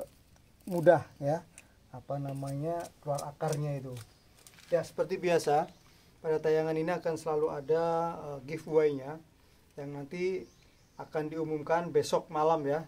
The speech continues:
Jadi buat teman-teman yang baru bergabung mau ikutan giveaway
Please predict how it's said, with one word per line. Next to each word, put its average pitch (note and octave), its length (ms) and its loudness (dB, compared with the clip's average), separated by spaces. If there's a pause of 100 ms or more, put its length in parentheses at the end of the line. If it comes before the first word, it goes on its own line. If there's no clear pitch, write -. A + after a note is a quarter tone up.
Jadi C3+ 240 -14
buat D3 160 0
teman-teman D3+ 480 -4
yang D3 160 -4
baru D3 80 -2
bergabung C#3+ 560 -2
mau C#3+ 560 0 (400)
ikutan D3+ 480 -2
giveaway D3 480 -2